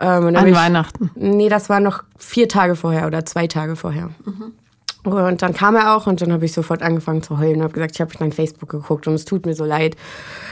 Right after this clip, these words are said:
Speaker 1: Und er hat die Welt nicht verstanden und dachte, und meinte zu mir, „Ja, okay, findet er nicht cool, aber und jetzt? Was hab ich da gefunden?“ Und ich so, „Ja, die Nachrichten. Ich dachte, ihr wärt nur Freunde und willst du mir das erklären?“ So, „Hey, ja, aber wir sind ja nur Freunde, wir haben ja nur freundschaftlich geskypt und das war ja alles nur so.“ Und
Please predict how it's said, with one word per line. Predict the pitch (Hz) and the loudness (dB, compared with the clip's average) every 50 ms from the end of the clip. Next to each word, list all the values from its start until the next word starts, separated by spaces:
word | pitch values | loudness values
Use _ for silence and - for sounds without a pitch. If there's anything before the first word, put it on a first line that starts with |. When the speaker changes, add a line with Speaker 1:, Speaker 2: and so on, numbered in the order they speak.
| - - - - - | -18 -18 -10 -4 0
Speaker 1:
Und | 202 202 202 202 190 208 | 2 2 4 2 2 2
er | 208 208 | 0 0
hat | 208 - | 0 0
die | 202 190 | 0 2
Welt | 185 214 247 247 | 2 2 2 2
nicht | 277 294 277 | 0 -2 0
verstanden | - 220 202 - - 196 185 180 185 185 | 0 -2 -2 0 0 0 0 0 0 0
und | 185 180 180 | 0 0 -2
dachte, | 180 180 - - 180 175 180 190 190 | -4 -4 -4 -4 -2 -2 0 0 0
und | 180 180 175 | 0 0 0
meinte | 175 180 185 - 185 | 0 0 -2 -2 -6
zu | 170 - - 180 | -6 -4 -2 -2
mir, | 175 175 170 170 | 0 2 2 2
„Ja, | 165 160 156 156 160 - - - _ _ _ _ _ | 2 2 2 0 0 -2 -4 -10 _ _ _ _ _
okay, | - 170 165 - 196 208 214 | -6 -4 -2 0 0 0 2
findet | 208 - 190 180 175 160 | 2 0 0 2 2 2
er | 156 165 165 | 2 2 2
nicht | 165 160 - - 208 | 0 0 -2 0 0
cool, | 214 214 214 | 2 2 2
aber | - 165 160 160 160 156 160 170 156 - _ _ _ _ _ _ _ _ - - | 2 0 2 2 2 2 2 0 -2 -8 _ _ _ _ _ _ _ _ -6 -4
und | 160 147 - | -2 0 0
jetzt? | 151 190 - - - | 0 0 -2 -4 -6
Was | - 147 - - | -8 -6 -6 -6
hab | 147 143 160 | -4 -4 -4
ich | 151 - | -4 -2
da | - 147 | -2 -2
gefunden?“ | 143 151 156 - 170 170 202 - 220 220 - - - - - - - - - - | -2 -2 -4 -2 -2 0 0 -2 -4 -6 -8 -18 -20 -20 -20 -20 -20 -20 -8 -2
Und | - 202 202 196 | 0 2 2 2
ich | 202 185 - | 2 0 0
so, | 190 | -2
„Ja, | 175 170 175 170 | -2 0 0 0
die | 165 170 165 | 0 2 2
Nachrichten. | 185 233 269 - 202 185 - - 170 165 170 - - - 175 | 2 2 2 0 -2 -4 -2 -2 -2 -2 -2 -2 -2 -4 -4
Ich | 160 - | -4 -2
dachte, | 180 170 165 - 170 | -4 -4 -2 -2 -2
ihr | 165 160 | 0 0
wärt | 160 160 160 | 0 0 0
nur | 165 160 | 0 -2
Freunde | 156 - - 214 285 302 269 - | -2 0 0 2 2 2 2 2
und | 175 170 165 | 0 0 0
willst | 170 160 - | 0 0 0
du | 165 | 0
mir | 160 160 | 0 0
das | 151 147 - | 0 -2 -4
erklären?“ | 156 143 - 185 190 170 | -4 -2 0 0 0 0
So, | 156 | 0
„Hey, | 143 151 170 170 | 0 0 0 0
ja, | 160 165 175 | 0 0 -2
aber | 170 156 147 143 | -2 -2 -2 -2
wir | 151 147 | -2 -2
sind | 151 160 160 | -2 -4 -2
ja | - 226 | 0 0
nur | 202 165 151 | 2 0 0
Freunde, | - - 156 156 151 156 151 151 | -2 -4 -2 -2 0 0 0 -2
wir | 151 127 | -2 -2
haben | 139 147 | -2 -2
ja | 151 | -4
nur | 151 156 151 | -4 -6 -6
freundschaftlich | - - 151 190 - 240 220 - - 147 139 - | -6 -6 -6 -4 -4 -6 -6 -4 -4 -6 -6 -6
geskypt | - 143 - - 170 156 156 156 - 170 | -8 -10 -8 -4 -4 -2 -4 -4 -4 -6
und | 165 165 | -6 -4
das | 160 151 - | -6 -6 -4
war | 156 160 | -2 0
ja | 190 202 190 | 2 4 4
alles | 180 180 190 202 180 - | 4 4 2 2 2 0
nur | 175 180 185 190 190 | 0 2 2 2 2
so.“ | 160 170 180 208 214 190 | 2 2 2 2 2 2
Und | 165 165 170 170 160 - - | 2 2 2 0 0 -4 -8